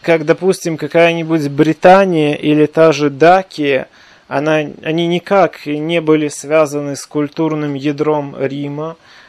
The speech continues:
они никак, в общем-то, э, ну, не могли даже быть связаны, поскольку и, э, слишком далеко были от Рима,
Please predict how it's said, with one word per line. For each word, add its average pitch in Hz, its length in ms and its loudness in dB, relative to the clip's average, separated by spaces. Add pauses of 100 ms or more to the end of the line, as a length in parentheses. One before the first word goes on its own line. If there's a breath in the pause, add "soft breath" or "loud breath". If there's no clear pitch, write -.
(100)
они 156 320 -6
никак, 170 520 -2
в 151 80 -2
общем-то, 139 840 -4 (800 soft breath)
э, - 600 -12 (440)
ну, 131 420 -10 (1160 soft breath)
не 175 160 2
могли 185 380 4
даже 143 300 2
быть 139 260 -2
связаны, 165 540 2
поскольку 147 840 -4
и, 151 480 2 (160)
э, 139 420 2 (340)
слишком 151 520 -2
далеко 165 460 4
были 196 280 4
от 185 220 4
Рима, 175 500 -2